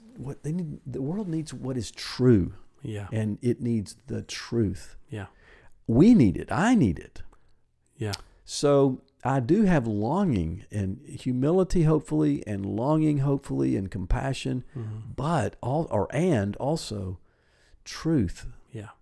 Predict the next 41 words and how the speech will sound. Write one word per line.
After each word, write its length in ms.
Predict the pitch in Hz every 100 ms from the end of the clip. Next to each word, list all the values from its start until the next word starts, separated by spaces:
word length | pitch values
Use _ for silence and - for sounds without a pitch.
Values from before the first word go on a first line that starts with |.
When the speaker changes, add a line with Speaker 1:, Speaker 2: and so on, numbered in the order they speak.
| _ _
Speaker 1:
To 120 | 120
be 160 | 107 123
able 180 | 123 117
to 120 | 110
say, 400 | - 117 110 98 -
you 160 | 120 135
know, 340 | 151 165 156 - _ _ _ _ _ _ _ _ - -
"That's 420 | 98 120 160 -
not, 320 | 151 143 - 117
that's 260 | 135 -
not 280 | 147 139 - - _ _ -
right. 400 | 110 143 85 - - _
That's 240 | 113 117 131
not 200 | 131 110
Speaker 2:
Yeah. 80 |
Speaker 1:
good. 400 | 104 117 113 78 -
That 240 | 107 104
doesn't 260 | 123 110 101
lead 420 | 107 123 131 98
you 240 | 87 76 - - _ _ _ _ _ _ _ -
to, 280 | 117 98 -
to, 340 | - 101 90 87 -
to 120 | 101
God 680 | 87 - 110 113 71 98 -
and 200 | 104 110 104
to 60 |
Speaker 2:
Mm-hmm. 80 | 90
Speaker 1:
good. 400 | 107 98 80 - 101
Jesus 560 | 95 117 135 95 - 98
will 100 | 85
lead 360 | 98 107 98
you 200 | 85 78 - _ _
to 100 | -
God. 320 | 87 82 - - - -
Speaker 2:
Yeah. 120 | 113
Speaker 1:
Jesus 460 | 101 117 127 110 101
is 160 | 95 101
your 120 | 101
way 280 | 95 95 87
to 120 | 92
God. 440 | 85 78 - -